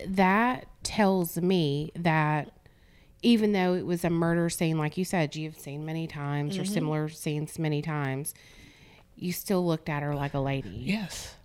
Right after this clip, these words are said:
Speaker 1: She was a person.
Speaker 2: Mm-hmm.
Speaker 1: Whatever her situation
Speaker 2: Mm-hmm.
Speaker 1: was, she was a person.
Speaker 2: Yeah. And that's, that's the way we see 'em all. Like, you know, they're all still people.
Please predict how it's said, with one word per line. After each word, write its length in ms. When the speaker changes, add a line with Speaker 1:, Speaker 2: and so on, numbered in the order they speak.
Speaker 1:
She 180
was 140
a 20
person. 560
Speaker 2:
Mm-hmm. 280
Speaker 1:
Whatever 360
her 120
situation 600
Speaker 2:
Mm-hmm. 80
Speaker 1:
was, 240
she 160
was 100
a 60
person. 420
Speaker 2:
Yeah. 160
And 120
that's, 300
that's 220
the 60
way 100
we 140
see 200
'em 120
all. 240
Like, 180
you 100
know, 220
they're 180
all 240
still 240
people. 500